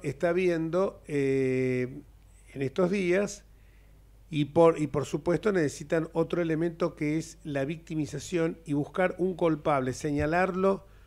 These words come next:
con pelos y detalles absolutos. En este caso es, eh, Patricia Bullrich, que directamente ayer, alguien que proviene de los sótanos oscuros, sombríos, pestilentes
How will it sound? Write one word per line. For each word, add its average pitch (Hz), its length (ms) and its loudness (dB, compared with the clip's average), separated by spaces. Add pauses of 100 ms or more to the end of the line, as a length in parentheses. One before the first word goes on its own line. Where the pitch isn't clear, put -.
(160)
con 147 320 -4 (480)
pelos 175 600 2 (540)
y 143 640 -2 (720)
detalles 160 540 0
absolutos. 135 800 0
En 180 100 0
este 190 220 0
caso 185 520 2 (360)
es, 160 460 0 (440)
eh, 131 600 2
Patricia 160 380 -2
Bullrich, 139 560 -2 (300)
que 156 120 0
directamente 170 720 0
ayer, 170 460 0 (120)
alguien 160 320 0
que 147 100 -2
proviene 143 380 2
de 156 120 2
los 135 180 -2
sótanos 147 600 0
oscuros, 151 600 0
sombríos, 143 420 -2
pestilentes 143 960 -4